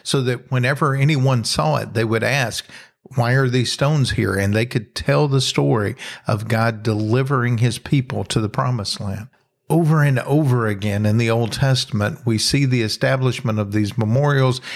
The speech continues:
and the significance of them and what is to be called to remembrance when experienced. In the New Testament, things aren't much different.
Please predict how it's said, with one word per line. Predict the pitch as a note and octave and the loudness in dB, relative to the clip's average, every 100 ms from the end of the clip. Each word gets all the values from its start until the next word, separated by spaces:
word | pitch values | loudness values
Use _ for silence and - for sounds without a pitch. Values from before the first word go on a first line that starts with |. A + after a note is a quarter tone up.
| - | -6
and | A#2 A2+ | -2 -2
the | G#2 | -2
significance | - A#2+ A2 C#3+ C3 B2 B2 B2+ | 0 0 0 0 0 0 0 -2
of | A#2+ | -2
them | B2 A#2+ | -2 0
and | A2+ G2+ | 0 0
what | A2+ B2+ B2+ - - - | 0 0 -2 -14 -20 -8
is | - A#2+ A2 - _ - | -2 -2 -2 -8 _ -4
to | C3+ | 0
be | B2+ B2+ | 0 -2
called | - - C#3+ C#3+ B2 | -4 -2 0 -2 -4
to | - | -4
remembrance | A#2 A#2 A#2 B2+ G2+ G#2 - - - - _ - | -2 0 2 2 0 -2 -2 -4 -6 -10 _ -2
when | B2 A2+ | 0 0
experienced. | A2 - B2+ B2 A2+ G2 - - - - _ _ _ _ _ _ _ _ | -4 -2 0 2 2 -2 -6 -12 -12 -20 _ _ _ _ _ _ _ _
In | C#3 D3 | 0 2
the | B2+ | 2
New | C#3 | 0
Testament, | F3 - A2 - - A2+ A#2+ - - _ _ | 0 -2 -2 -4 -4 -4 -4 -6 -20 _ _
things | C#3 C#3 C3 | 0 2 2
aren't | C#3+ C#3 | 0 -2
much | B2 B2+ A#2 - | -2 -2 -2 -2
different. | C#3 - F#2+ | -2 -2 -8